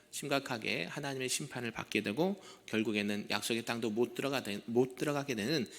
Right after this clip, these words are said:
그런 안타까운 일이 있었다라는 것을 말씀하고 있습니다. 어, 힘-, 신명기의 말씀에 보면요, 이제 히브리의 표제로 보면 하데바림이라는 표제를 쓰고 있는데요. 그 말씀의 뜻은 뭐냐면 그 말씀들이라는 뜻입니다.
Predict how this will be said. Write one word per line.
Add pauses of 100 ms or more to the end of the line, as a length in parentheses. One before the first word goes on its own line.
(140)
그런
안타까운
일이
있었다라는
것을
말씀하고
있습니다. (840)
어,
힘-,
신명기의
말씀에
보면요,
이제
히브리의
표제로
보면 (340)
하데바림이라는
표제를
쓰고
있는데요. (300)
그
말씀의
뜻은
뭐냐면 (320)
그
말씀들이라는
뜻입니다.